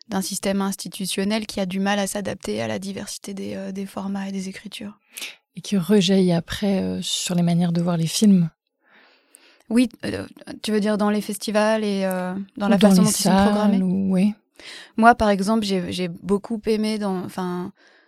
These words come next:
Speaker 1: disons, de, des propositions, euh,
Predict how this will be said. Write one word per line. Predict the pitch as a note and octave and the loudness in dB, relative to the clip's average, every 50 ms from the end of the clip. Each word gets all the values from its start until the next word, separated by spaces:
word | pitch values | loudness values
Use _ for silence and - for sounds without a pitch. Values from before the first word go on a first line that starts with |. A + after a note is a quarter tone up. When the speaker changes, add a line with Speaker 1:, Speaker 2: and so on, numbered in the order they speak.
| _ _ _ _ _ - | _ _ _ _ _ -16
Speaker 1:
disons, | - - - F#3+ G3 G3 F#3+ F#3+ F#3+ G3 G#3 | -16 -14 -12 -10 -8 -8 -6 -6 -6 -8 -8
de, | A#3+ - G#3 G3 F#3 F3+ F3 F3+ F3+ F3+ - E2+ - - - - | -8 -6 -4 -4 -2 -2 -4 -6 -8 -8 -8 -10 -10 -12 -12 -14
des | - F3+ F#3 F#3+ | -10 -6 -6 -6
propositions, | F3+ - - G#3 F#3+ - A3 G#3+ G#3 A3 G#3 - - - A3 A3 A3 A3 G#3+ | -4 -4 -4 -4 -2 -2 -2 0 0 -2 -4 -4 -4 -4 -4 -4 -2 -2 -2
euh, | G3+ F#3+ F#3 F3+ F3+ F3+ F3+ F3+ F3+ F3+ F3+ F#3 | -2 -2 -4 -4 -6 -6 -6 -8 -8 -10 -10 -12